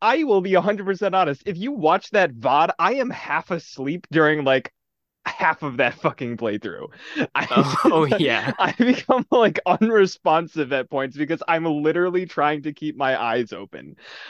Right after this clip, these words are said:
Speaker 1: Like, it's
Speaker 2: Yeah. No, literally, like, most of the
Speaker 1: <laughs>
Speaker 2: conversations I started was basically poking you. Like, "Hey,
Speaker 1: I
Speaker 2: <laughs> are you still there?
Speaker 1: <laughs> Yeah.
Speaker 2: What do you think about it?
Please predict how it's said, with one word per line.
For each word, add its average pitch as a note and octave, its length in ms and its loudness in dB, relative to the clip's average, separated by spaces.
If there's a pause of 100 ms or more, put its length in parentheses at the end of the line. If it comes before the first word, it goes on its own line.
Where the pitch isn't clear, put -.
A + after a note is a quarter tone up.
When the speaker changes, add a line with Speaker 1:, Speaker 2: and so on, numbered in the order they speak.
(100)
Speaker 1:
Like, E3 240 2
it's - 340 0 (280)
Speaker 2:
Yeah. A#2+ 420 0 (220)
No, E3+ 100 2
literally, G3+ 400 4
like, G3 180 0
most D3+ 200 -2
of C#3 80 0
the E3 60 -4
Speaker 1:
<laughs> - 20 -6
Speaker 2:
conversations D3+ 720 0
I B2 120 0
started C3+ 360 0
was C#3 160 -6
basically C3+ 380 -4
poking A2+ 400 -6
you. G2+ 260 -10
Like, G#2 160 -8
"Hey, D4+ 380 0
Speaker 1:
I B3 640 4
Speaker 2:
<laughs> - 40 -
are A4 120 4
you C#3+ 80 2
still E4+ 220 0
there? D#4+ 340 0 (120)
Speaker 1:
<laughs> - 140 -12
Yeah. D4 280 -4
Speaker 2:
What C#3 140 -2
do C3+ 40 0
you C3+ 80 0
think C#3+ 160 -2
about A#2+ 320 0
it? B2+ 100 -2